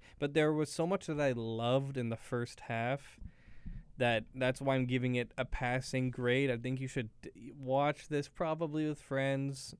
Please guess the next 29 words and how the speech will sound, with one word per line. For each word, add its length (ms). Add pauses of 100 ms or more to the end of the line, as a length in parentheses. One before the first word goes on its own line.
(160)
Not 240
something 320
I 120
think 200
you 140
would 180
get 200
a 40
ton 300
of 100
enjoyment 640
watching 460
out 120
of 120
alone, 600 (560)
uh, 240
but 180
may-, 180 (160)
maybe 240
you 120
would, 180
hey. 260 (400)
Uh, 220
it's 120
definitely, 460
it 160 (320)
definitely 460
is 240 (580)
really, 920